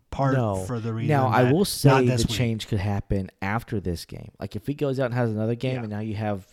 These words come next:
Speaker 2: nine, nine, ten days to prep for whoever we play after Georgia State,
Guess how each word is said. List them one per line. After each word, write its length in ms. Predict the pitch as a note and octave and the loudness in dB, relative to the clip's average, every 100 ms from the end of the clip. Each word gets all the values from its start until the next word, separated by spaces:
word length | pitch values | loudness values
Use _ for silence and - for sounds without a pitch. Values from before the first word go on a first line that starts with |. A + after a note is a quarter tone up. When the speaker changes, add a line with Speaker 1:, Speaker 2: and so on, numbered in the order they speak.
| - | -12
Speaker 2:
nine, 520 | A#2 G#2+ G#2+ G#2 E2 | -6 -4 -4 -6 -6
nine, 300 | F#2+ G#2 G#2 | -4 -2 -2
ten 200 | - G#2 | -6 -6
days 360 | F#2+ G2+ A2 - | -2 -2 -2 -6
to 80 | F#2+ | -10
prep 340 | - G2 - | -4 -4 -6
for 540 | - G2+ F#2+ F2+ E2+ - | -10 -6 -4 -4 -6 -8
whoever 260 | - G2+ F#2+ | -6 -4 -4
we 140 | F#2 | -8
play 240 | - F#2 F#2+ | -10 -8 -8
after 360 | F#2 - F#2 | -10 -12 -16
Georgia 280 | F2 F#2 F2+ | -14 -12 -12
State, 380 | F2 F#2 F#2 - | -10 -6 -6 -6